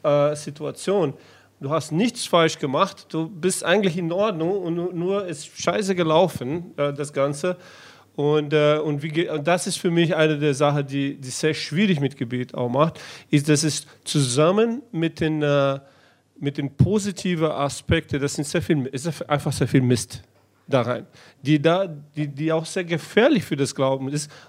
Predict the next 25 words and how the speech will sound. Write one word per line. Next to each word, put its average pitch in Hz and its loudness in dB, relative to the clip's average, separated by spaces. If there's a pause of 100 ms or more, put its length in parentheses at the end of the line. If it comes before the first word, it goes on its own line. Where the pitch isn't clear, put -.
Und 147 -6
deswegen 180 -2
sind 185 -4
wir 165 -2
nochmal 160 0
zu 156 -14
den 139 -6
ersten 143 -6
Themen. 185 -4 (440)
Äh, 151 0 (200)
wenn 185 4
wir 202 2
diese 170 -2
Dinge 156 -2
nicht 147 -4
adressieren, 143 -4
dann 175 0
werden 202 -2
wir 185 4
unglaubwürdig. 147 -4 (680)
"Erlöse 180 4
uns 175 0
von 165 2
dem 151 2
Bösen." 135 2